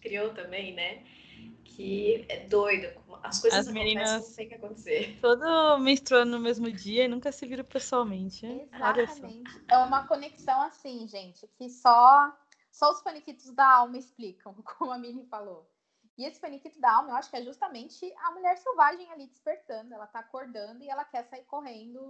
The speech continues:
Speaker 3: e produzindo e, e espalhando potências pra, pra outras mulheres, né? Então, muito obrigada por esse grupo, porque sem ele,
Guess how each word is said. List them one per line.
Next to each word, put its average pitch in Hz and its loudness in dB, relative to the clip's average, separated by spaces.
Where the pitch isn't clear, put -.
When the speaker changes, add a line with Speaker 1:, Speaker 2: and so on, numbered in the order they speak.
Speaker 3:
e 269 -20
produzindo 247 -8
e, 247 -10
e 233 -10
espalhando 269 4
potências 196 -4
pra, 190 0
pra 190 -6
outras 190 -14
mulheres, 180 -18
né? 190 -14
Então, 202 -10
muito 226 -6
obrigada 214 2
por 185 -16
esse 185 -14
grupo, 190 -14
porque 202 -8
sem 247 -4
ele, 254 -6